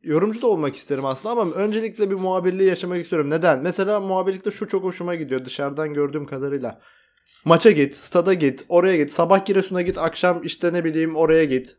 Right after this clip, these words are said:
Hani sürekli böyle şehir şehir dolaşmak, mikrofon uzatmak, futbolcularla aynı ortamı, aynı atmosferi yaşamak, o stadın çimin kokusunu almak.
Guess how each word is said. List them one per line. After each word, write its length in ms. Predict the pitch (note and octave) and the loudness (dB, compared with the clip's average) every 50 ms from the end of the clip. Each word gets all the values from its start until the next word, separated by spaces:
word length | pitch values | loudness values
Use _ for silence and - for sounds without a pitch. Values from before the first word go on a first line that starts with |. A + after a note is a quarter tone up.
| _ | _
Hani 280 | - D3+ D#3 D3+ D3 - - _ _ _ _ _ _ _ _ _ _ | -2 0 0 0 -2 -4 -8 _ _ _ _ _ _ _ _ _ _
sürekli 400 | - - B3 A#3+ A3+ A3 A3 G#3+ | -6 6 8 8 8 8 6 4
böyle 160 | G#3 G#3 G3+ | 6 6 4
şehir 280 | F#3+ - G3+ F#3+ A3 G#3+ | 2 2 2 4 2 4
şehir 260 | G#3+ G3+ F#3 F3 D#3+ | 4 2 0 2 2
dolaşmak, 440 | E3 D#3 D3+ D3 - D3 C#3+ C#3+ - | 2 2 2 2 0 -2 -4 -2 -4
mikrofon 360 | D3+ D3 E3 E3 - F#3+ F#3+ | -6 -2 -2 -2 -2 -2 0
uzatmak, 400 | F3 D#3+ D#3 - - C#3 C3 - | 0 0 0 0 -2 -6 -4 -4
futbolcularla 760 | E3+ E3 - - E3 E3+ D#3+ D#3 D#3+ E3 E3+ E3+ D#3+ E3 D#3 | -6 -6 -4 -2 -2 -2 -2 -2 0 2 2 4 4 4 4
aynı 240 | D#3+ E3 E3 E3 | 2 2 4 4
ortamı, 360 | E3 D#3+ D3 - E3 D3 D#3 D3 | 4 4 6 4 2 0 2 2
aynı 260 | D3+ D#3 E3 E3+ E3 | 2 2 4 2 2
atmosferi 420 | D#3+ - D#3+ D3+ - - D#3 D#3 | 0 0 -4 -6 -4 -2 0 2
yaşamak, 360 | D#3+ D#3 - D3 C#3 C3+ - | 2 2 0 -2 -4 -4 -2
o 80 | D3 D3+ | -4 -4
stadın 360 | C#3 - - F3 D#3+ E3 E3+ | -4 -2 -2 0 0 0 -2
çimin 300 | E3 - - F3 F3 F3 | -2 0 0 0 0 0
kokusunu 440 | D#3+ E3 D#3+ - - - - E3+ E3+ | 0 -2 -4 -6 -6 -6 -2 2 2
almak. 480 | E3+ D#3+ D3 C3+ C3 B2+ A#2+ - - | 4 4 2 2 0 0 0 -2 -8